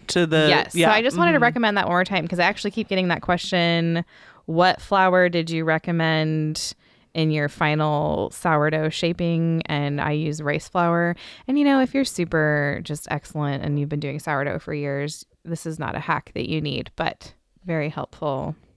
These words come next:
Speaker 1: If you're having trouble
Speaker 2: for
Speaker 1: with your
Speaker 2: us
Speaker 1: shaping.
Speaker 2: newbies. And then, uh, if you're really bad at scoring like I am, freeze your loaf for about thirty minutes.
Speaker 1: Oh.
Speaker 2: Very helpful.
Speaker 1: Make it a little more,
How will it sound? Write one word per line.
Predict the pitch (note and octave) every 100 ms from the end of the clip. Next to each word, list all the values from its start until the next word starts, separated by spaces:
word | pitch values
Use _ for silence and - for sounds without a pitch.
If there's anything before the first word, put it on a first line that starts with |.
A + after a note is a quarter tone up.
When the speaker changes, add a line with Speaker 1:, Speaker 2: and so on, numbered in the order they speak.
| _ _ _ _ -
Speaker 1:
If | F3+
you're | D#3+
having | D3+ D3+ D3
trouble | C#3+ D3+ D#3
Speaker 2:
for | F3+
Speaker 1:
with |
your | D#3+
Speaker 2:
us | D#3
Speaker 1:
shaping. | - F3+ F3 E3+ F3+
Speaker 2:
newbies. | A3+ C4 D4+ C#4
And | E3+ F#3 F3+
then, | F3 E3+ E3 E3
uh, | D#3+ D#3+ D3+ D3+ D3 -
if | E3+
you're | F3+
really | E3 F#3 F#3
bad | F3+
at | D#3 -
scoring | - - F3+ E3+ D#3+ D#3
like | D#3+ D#3+
I | D#3+
am, | E3+ D#3+ D#3 D#3+ D#3 -
freeze | - - F3+ F3+ E3
your | D#3
loaf | D3 - F3 - -
for | - F#3
about | D#3+ D3+ -
thirty | - F3+ E3
minutes. | D#3+ - F#2 - - - - -
Speaker 1:
Oh. | G3 G3+ - _ _ - _ _ _ -
Speaker 2:
Very | F3 E3
helpful. | D#3+
Speaker 1:
Make | F3 E3+
it | E3
a |
little | - D3+ D#3 D3 C#3 C#3 _ _ - - -
more, | D3+ C#3 C3 D3+